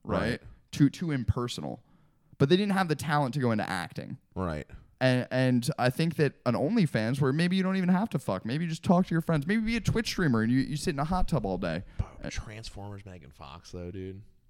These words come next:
Speaker 2: Unbelievable.
Speaker 1: Well, it, do you think you would have been as into her if she wasn't fucking a dweeb like Shia LaBeouf in that movie? 'Cause we
Speaker 2: Yes.
Speaker 1: were all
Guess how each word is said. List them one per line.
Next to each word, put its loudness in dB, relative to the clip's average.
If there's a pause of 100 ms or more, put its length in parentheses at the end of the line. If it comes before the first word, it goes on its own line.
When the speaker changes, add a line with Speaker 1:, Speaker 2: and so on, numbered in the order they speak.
(520)
Speaker 2:
Unbelievable. -8 (580)
Speaker 1:
Well, -2 (500)
it, -6 (400)
do 10
you 2
think -4 (200)
you 6
would 10
have 4
been -2
as 2
into 4
her -2 (320)
if 6
she 8
wasn't 8 (400)
fucking 0
a 2
dweeb 6
like 4
Shia 4
LaBeouf 2
in -2
that -2
movie? -2
'Cause 2
we 6
Speaker 2:
Yes. 6
Speaker 1:
were 2
all 4